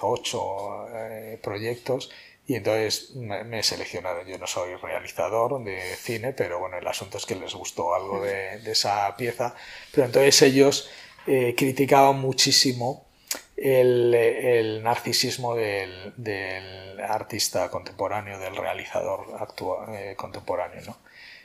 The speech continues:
Que, que es demasiado autorreferencial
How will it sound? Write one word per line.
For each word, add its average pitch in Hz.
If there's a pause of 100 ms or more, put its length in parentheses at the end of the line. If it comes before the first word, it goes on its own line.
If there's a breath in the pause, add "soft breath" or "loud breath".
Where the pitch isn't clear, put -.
(200)
Que, 98
que 120
es -
demasiado 113
autorreferencial 117